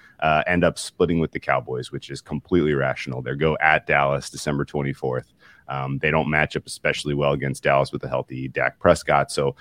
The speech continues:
you know, we got one loss there. And then, you know, of the rest of their schedule, I can see, uh, my,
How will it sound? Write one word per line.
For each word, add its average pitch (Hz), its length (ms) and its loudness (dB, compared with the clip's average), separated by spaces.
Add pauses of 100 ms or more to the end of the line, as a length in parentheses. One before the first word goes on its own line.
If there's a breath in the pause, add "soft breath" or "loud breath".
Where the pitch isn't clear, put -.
(240 soft breath)
you 73 100 -2
know, 69 80 -2
we 76 140 2
got 82 240 10
one 92 220 6
loss 82 300 4
there. 58 340 -8
And 85 160 2
then, 82 320 2 (220)
you 76 80 -10
know, 73 220 -2
of 98 200 6
the 98 80 8
rest 95 240 8
of 82 60 -2
their 82 120 4
schedule, 82 520 2 (260 soft breath)
I 82 80 0
can 87 160 0
see, 92 360 0 (400)
uh, 80 160 -2
my, 82 360 0